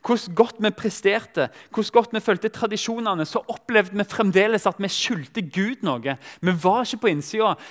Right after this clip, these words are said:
Vi hadde ikke fred med Gud. Men Peter, vi fikk se at vi bare kunne bli rettferdige for Gud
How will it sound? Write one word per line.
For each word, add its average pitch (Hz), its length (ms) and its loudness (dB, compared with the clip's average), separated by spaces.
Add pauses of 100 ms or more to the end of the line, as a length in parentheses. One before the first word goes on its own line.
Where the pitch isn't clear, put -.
(100)
Vi 180 160 -2
hadde 214 480 0
ikke - 480 -4 (640)
fred - 640 -10 (400)
med 131 240 -12
Gud. 127 340 -16 (3750)
Men 151 160 -4
Peter, 175 400 -10 (560)
vi 139 120 -10
fikk - 200 -12
se - 360 -4 (1300)
at - 160 -12
vi 135 160 -6
bare 123 240 -4
kunne 131 240 -10
bli 127 160 -6
rettferdige 127 560 -12
for 123 160 -14
Gud 120 360 -16